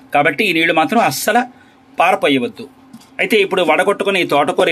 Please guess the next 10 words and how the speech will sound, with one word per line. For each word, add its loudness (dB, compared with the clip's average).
ఏదైతే 2
ఉందో 2
వేడిగా 2
ఉంది 2
కనుక 0
ఇది 2
పూర్తిగా 2
చల్లారిన 2
తర్వాత -2
మెత్తగా 0